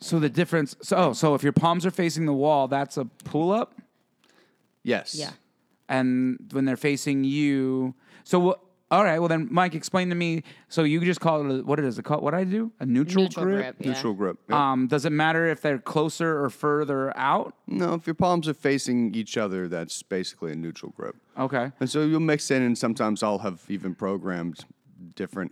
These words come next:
Speaker 2: angles for your hands on pushes and, and things like that too. 'Cause if you're doing a lot of volume on exercises, where you're going for a full pronation or a full supination of your hands, you're going to the extremes of your range of motion. So it's just more comfortable to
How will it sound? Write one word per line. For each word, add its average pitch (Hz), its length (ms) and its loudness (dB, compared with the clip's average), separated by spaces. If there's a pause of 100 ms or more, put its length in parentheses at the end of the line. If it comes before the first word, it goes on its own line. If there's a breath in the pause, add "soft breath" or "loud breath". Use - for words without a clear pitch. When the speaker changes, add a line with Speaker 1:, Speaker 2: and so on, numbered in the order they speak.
Speaker 2:
angles 87 400 -10
for - 140 -14
your 82 100 -8
hands 85 320 -10
on 80 140 -10
pushes 78 560 -10
and, 71 320 -10
and 73 160 -12
things 82 180 -12
like 76 160 -12
that 65 160 -12
too. 73 240 -10
'Cause 78 160 -14
if 76 100 -14
you're 82 60 -16
doing 117 200 -4
a 98 60 -2
lot 95 220 -2
of 85 80 -6
volume 92 600 -6
on 85 260 -8
exercises, 92 760 -8 (240)
where 87 160 -10
you're 87 80 -8
going 87 220 -6
for 82 380 -10
a 50 80 -14
full 98 680 -6
pronation 87 680 -6
or 78 140 -10
a - 40 -12
full 87 480 -8
supination 82 600 -12
of 71 100 -14
your 71 100 -10
hands, 80 480 -12 (880 soft breath)
you're 101 300 -6
going 107 320 -4
to - 80 -14
the 98 100 -4
extremes 95 460 -8
of 90 80 -6
your 90 120 -8
range 85 260 -10
of 76 60 -10
motion. 73 540 -14
So - 160 -12
it's - 100 -10
just - 280 -12
more 95 180 -6
comfortable 80 640 -12
to 60 220 -14